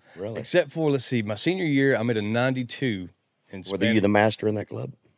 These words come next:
Speaker 2: <laughs> What's that? <laughs> Well, <laughs> not on the record, but <laughs> from my point of view, yeah, probably.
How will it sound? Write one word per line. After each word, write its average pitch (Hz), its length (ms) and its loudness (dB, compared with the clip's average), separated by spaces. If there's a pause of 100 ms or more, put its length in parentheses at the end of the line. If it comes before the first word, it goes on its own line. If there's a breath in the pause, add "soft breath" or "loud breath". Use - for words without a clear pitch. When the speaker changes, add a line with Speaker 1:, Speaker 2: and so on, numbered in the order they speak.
(100)
Speaker 2:
<laughs> - 320 0
What's 123 140 -6
that? 120 200 0
<laughs> 143 1800 -2 (2250 loud breath)
Well, - 120 2
<laughs> - 1900 0
not 156 260 6
on 208 120 4
the 147 80 2
record, 147 480 0
but 165 580 -2
<laughs> 180 160 -6
from 151 180 -2
my 175 180 2
point 135 260 -8
of 113 60 -8
view, 123 100 -2
yeah, 127 200 6
probably. 131 440 0